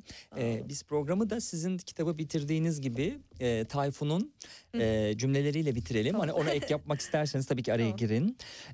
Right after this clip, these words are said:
Speaker 2: "Esnaf küçük burjuvadır." diyor. Kim Tayfun? "Esnaf kimdir?" sorusuna cevap vererek, e, kitabı finalize ediyor. E, Doktor Müge Neda Altınoklu.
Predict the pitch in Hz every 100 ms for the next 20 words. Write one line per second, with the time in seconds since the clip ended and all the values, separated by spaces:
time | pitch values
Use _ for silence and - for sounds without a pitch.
0 | - 147 - 214 - - - 120 107 107
1 | 104 101 - - 185 180 123 117 - 247
2 | 147 - 175 - - 156 117 107 120 113
3 | - 117 113 - _ 123 120 120 - 120
4 | 123 180 202 - - - - - 127 139
5 | 139 - 123 180 135 113 113 113 110 -
6 | 117 180 220 - - - 110 101 101 101
7 | 113 - 156 170 123 120 135 113 107 139
8 | 107 - 113 113 - 160